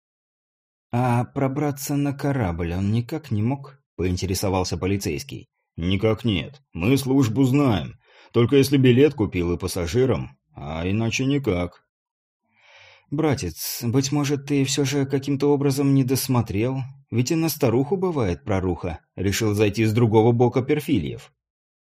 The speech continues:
«Я двадцать лет в боцманах хожу, ваше благородие», с нарочитой обидой возразил старый моряк. «Ну, полноте. Прости, братец,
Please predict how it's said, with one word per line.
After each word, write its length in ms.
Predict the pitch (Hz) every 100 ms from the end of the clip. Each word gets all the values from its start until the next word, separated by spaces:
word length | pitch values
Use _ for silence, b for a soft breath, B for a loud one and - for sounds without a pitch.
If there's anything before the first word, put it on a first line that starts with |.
| _ _
«Я 240 | 85 92 101
двадцать 380 | 107 110 101 110
лет 200 | 123 85
в 80 |
боцманах 460 | 90 110 - 82 78
хожу, 280 | - 90 90
ваше 280 | 101 120 98
благородие», 640 | 92 90 90 78 58 - _ _ _ _
с 100 | -
нарочитой 560 | 113 110 107 110 104 101
обидой 320 | 107 131 113
возразил 500 | 98 107 107 101 104
старый 360 | - 101 95
моряк. 340 | 107 110 85 - - _ _ _ _ _
«Ну, 200 | 151 135
полноте. 640 | 101 87 73 73 - 80 87 -
Прости, 320 | 170 - 98
братец, 480 | 78 76 143 -